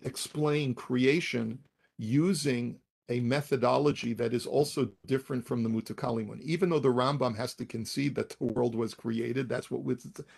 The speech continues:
it's a foundation, it's, it's certainly foundational in our faith that God created the world.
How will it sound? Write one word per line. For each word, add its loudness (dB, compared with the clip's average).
it's -4
a 4
foundation, 2
it's, -6
it's -2
certainly 2
foundational 0
in -2
our -6
faith 0
that -4
God 6
created 2
the 2
world. 6